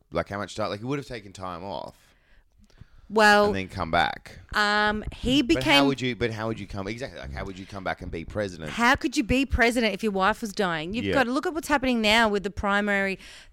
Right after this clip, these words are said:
Speaker 2: in, in, uh, America, where it's like they're, they're, they're out there and they're, they're doing speeches and the family and then this.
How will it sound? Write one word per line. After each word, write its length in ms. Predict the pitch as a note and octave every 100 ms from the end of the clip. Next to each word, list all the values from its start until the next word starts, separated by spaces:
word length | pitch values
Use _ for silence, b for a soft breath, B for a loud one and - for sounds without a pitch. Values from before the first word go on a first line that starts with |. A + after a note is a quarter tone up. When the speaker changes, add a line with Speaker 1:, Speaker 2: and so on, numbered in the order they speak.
| B
Speaker 2:
in, 340 | - G#3 G3 F3+
in, 240 | F#3+ G3
uh, 200 | F#3 F3+ F3+
America, 520 | F#3+ G#3 A#3+ F#3+ - b b -
where 160 | G#3
it's 220 | F#3+ -
like 380 | F#3+ F3+ F3 - _ _ _
they're, 360 | G3+ F#3+ F3+ E3+
they're, 360 | - A3 G#3 F#3+
they're 340 | F#3 F3+ G3+
out 300 | G#3 A#3+ B3
there 300 | G3 F3+ E3+
and 120 | F3+
they're, 180 | F#3+ F#3+
they're 200 | F#3+ G3+
doing 240 | F#3+ G#3 G3+
speeches 760 | - C4+ C4+ A#3 G3 F3+ E3
and 100 | F3+
the 60 | F#3
family 560 | B3 B3 A#3+ G#3 F#3
and 100 | F#3
then 80 | G3+
this. 200 | A#3+ -